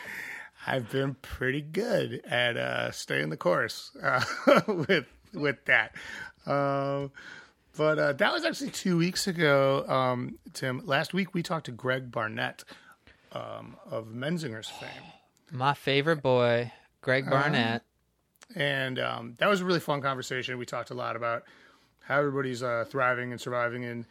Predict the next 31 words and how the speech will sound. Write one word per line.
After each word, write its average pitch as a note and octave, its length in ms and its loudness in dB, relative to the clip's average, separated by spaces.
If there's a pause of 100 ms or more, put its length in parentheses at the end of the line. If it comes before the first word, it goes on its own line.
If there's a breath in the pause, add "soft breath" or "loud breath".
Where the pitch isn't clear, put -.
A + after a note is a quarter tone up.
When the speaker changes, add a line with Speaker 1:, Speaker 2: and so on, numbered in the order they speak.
(760 soft breath)
Speaker 1:
um, - 520 -10
lockdown D#3 760 0 (440)
and, A#2+ 540 -12 (320)
um, B2 600 -12 (1300)
how F3+ 240 2
much F3 480 0
exactly B2 680 0
we've, A2+ 480 -10 (1080 soft breath)
um, A#2+ 400 -6
let C#3+ 200 2
ourselves C3+ 320 2
go B2 260 0
and A#2 100 -2
are A#2 60 -4
jealous B2+ 380 -2
of B2 100 -4
all C#3+ 180 4
of B2 100 -2
you A#2+ 120 -2
out A2 180 -2
there A#2 140 -4
that A2 100 -10
have A2 80 -14
decided A2+ 320 -4
to, B2+ 80 -8
like, A2 300 -6
train B2 320 0
for C3 120 -8
the B2 80 -8
marathon A#2+ 720 -2
or, A2+ 520 -6